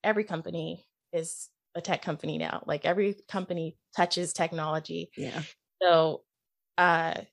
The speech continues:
Speaker 1: I just think a lot of people cut themselves off because they're intimidated by,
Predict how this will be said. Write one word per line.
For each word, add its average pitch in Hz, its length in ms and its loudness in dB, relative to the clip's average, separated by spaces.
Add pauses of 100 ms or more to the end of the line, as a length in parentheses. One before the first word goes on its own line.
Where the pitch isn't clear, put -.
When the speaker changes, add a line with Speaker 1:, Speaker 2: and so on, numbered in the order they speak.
(920)
Speaker 1:
I 180 60 0
just 196 300 -2
think 190 320 4
a 170 60 2
lot 170 220 6
of 175 80 2
people 170 460 -2
cut 165 300 0
themselves 160 720 0
off 160 360 0 (600)
because 156 360 -2
they're 151 180 -2
intimidated 208 720 4
by, 160 440 0